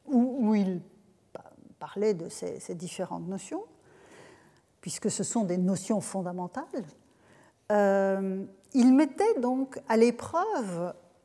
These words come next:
de notions interprétatives, cette fois,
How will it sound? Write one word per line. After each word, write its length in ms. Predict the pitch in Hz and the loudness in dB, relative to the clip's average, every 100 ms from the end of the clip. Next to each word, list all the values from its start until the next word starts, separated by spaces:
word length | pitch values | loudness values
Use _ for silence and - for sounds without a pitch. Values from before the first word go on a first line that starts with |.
| _ _ _ _ | _ _ _ _
de 920 | 196 175 220 233 208 196 180 170 170 190 - _ _ _ _ _ _ | -14 0 6 8 8 6 2 -2 -6 -12 -20 _ _ _ _ _ _
notions 340 | 202 - 359 427 - _ _ _ _ - | -6 -2 -6 -6 -16 _ _ _ _ -12
interprétatives, 720 | 190 180 202 190 202 330 339 | -8 -6 -4 -4 -6 -6 -6
cette 200 | - 185 | -6 -8
fois, 180 | - | -12